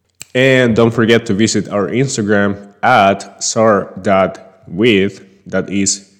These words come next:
S U R dot W E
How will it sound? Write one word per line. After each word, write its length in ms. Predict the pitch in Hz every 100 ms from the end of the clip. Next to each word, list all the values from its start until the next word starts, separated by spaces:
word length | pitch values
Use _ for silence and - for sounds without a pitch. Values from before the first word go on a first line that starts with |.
| _ _ _ _ -
S 320 | 101 98 - -
U 300 | 98 95 - 101
R 380 | 98 95 - -
dot 340 | 95 90 90 - _ _ _
W 400 | 92 92 95 90
E 80 | 82